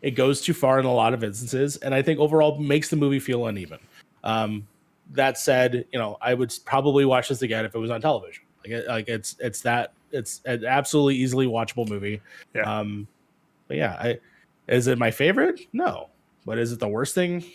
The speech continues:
Speaker 1: that everyone's talking about suddenly?
Speaker 2: No.
Speaker 1: Everything is either, like, the most awesome or the most terrible, or, you know, in words of my friend Frank, mid.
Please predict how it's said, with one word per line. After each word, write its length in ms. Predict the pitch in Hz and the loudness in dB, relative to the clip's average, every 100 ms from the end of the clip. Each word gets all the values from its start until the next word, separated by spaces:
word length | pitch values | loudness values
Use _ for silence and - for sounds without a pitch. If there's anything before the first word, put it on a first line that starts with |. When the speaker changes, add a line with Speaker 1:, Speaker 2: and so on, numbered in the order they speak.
| - | 2
Speaker 1:
that 120 | 143 | 4
everyone's 540 | 135 139 127 147 143 - | 6 2 4 2 2 2
talking 240 | 151 190 | 2 4
about 460 | 202 214 202 - 165 | 6 4 2 -4 0
suddenly? 440 | 202 214 220 240 | 4 4 6 4
Speaker 2:
No. 60 | 180 | 2
Speaker 1:
Everything 360 | 233 240 269 240 | 2 2 4 4
is 120 | 214 | 4
either, 160 | 214 190 | 6 8
like, 200 | 165 143 | 6 4
the 60 | |
most 260 | 147 180 - | 4 4 4
awesome 340 | 160 175 190 165 | 4 4 4 4
or 60 | |
the 60 | 143 | 4
most 280 | 135 131 - | 4 2 0
terrible, 480 | 117 127 151 165 - - - | -2 2 2 2 -4 -20 -6
or, 380 | - 131 127 123 160 | 2 6 6 6 4
you 60 | |
know, 180 | 117 110 | 2 2
in 120 | 123 135 | 0 -2
words 220 | 131 139 135 | 2 2 4
of 20 | |
my 100 | 127 | 2
friend 220 | - 110 | 2 2
Frank, 300 | 147 139 131 | 2 0 0
mid. 360 | 117 120 147 | 0 2 2